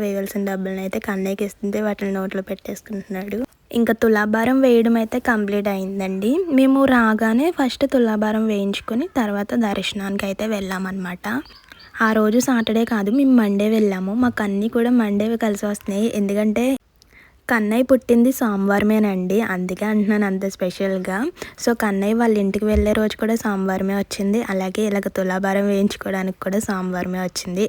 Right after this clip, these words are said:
ఎక్కువ కూడా మండేనే కలిసి వస్తున్నాయి. వాడు పుట్టడం ఇవన్నీ జరగడం బాగా అనిపించింది. ఇంకా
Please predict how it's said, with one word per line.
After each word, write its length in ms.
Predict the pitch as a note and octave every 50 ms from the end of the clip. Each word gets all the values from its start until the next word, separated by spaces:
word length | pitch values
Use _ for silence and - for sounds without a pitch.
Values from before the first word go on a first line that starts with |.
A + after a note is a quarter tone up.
| - G#3+
ఎక్కువ 240 | G3 - - - A3 G#3+ A3+
కూడా 160 | G#3 G3+ G#3 A3 G#3+
మండేనే 400 | G3 F#3 F3+ F3 F3+ F#3 F#3 G3+ - G3+
కలిసి 220 | F3+ F3+ F3+ F#3+ F#3
వస్తున్నాయి. 440 | F#3 - - F#3 F3 - F3 F#3 G#3+ B3 A3+
వాడు 200 | G3 F#3 F3+ - -
పుట్టడం 440 | F#3 F#3 - - F#3+ F#3 F#3+ G3+ A3 B3 - - - - - - - - - A3+
ఇవన్నీ 300 | G#3+ G3+ F#3+ F#3 F#3+ G3 G3 G#3
జరగడం 360 | G3 F#3 F#3 F#3 F#3+ G3+ G3+ G3 F#3
బాగా 140 | F#3 F#3 F#3
అనిపించింది. 680 | F#3+ F#3+ - F#3 F#3 F#3 - - F#3+ F#3 F3+ F#3 G#3 C#4+ F4 F4+ - _ - B3+
ఇంకా 160 | B3 A#3+ A#3+